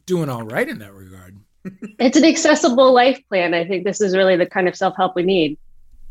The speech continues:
Speaker 1: I couldn't agree more. Wow. And you are, uh, you are coming to us from Richmond, Virginia. How is life there?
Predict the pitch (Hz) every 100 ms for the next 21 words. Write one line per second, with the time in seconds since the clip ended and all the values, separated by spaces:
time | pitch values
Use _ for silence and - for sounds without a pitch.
0 | - - 127 156 165 117 - 156 160 123
1 | 110 90 90 95 196 - - - _ _
2 | _ _ 107 123 214 139 160 151 262 214
3 | 185 - 175 165 165 165 147 139 147 151
4 | 180 139 131 147 135 139 - 123 123 160
5 | - 170 170 135 147 110 127 175 143 92
6 | - 120 151 165 127 120 123 127 107 135
7 | - -